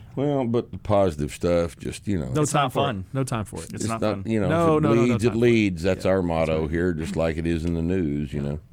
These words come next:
Speaker 1: If it bleeds, it leads.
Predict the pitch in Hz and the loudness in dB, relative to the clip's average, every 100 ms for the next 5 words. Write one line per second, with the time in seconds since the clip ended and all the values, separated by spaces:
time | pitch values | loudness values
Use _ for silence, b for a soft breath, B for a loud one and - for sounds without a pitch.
0 | - B B B B B B B - - | -20 B B B B B B B -14 -8
1 | 69 92 123 139 143 - - 143 135 123 | -2 2 4 4 2 -4 -6 -2 -2 -2
2 | 117 104 | -4 -8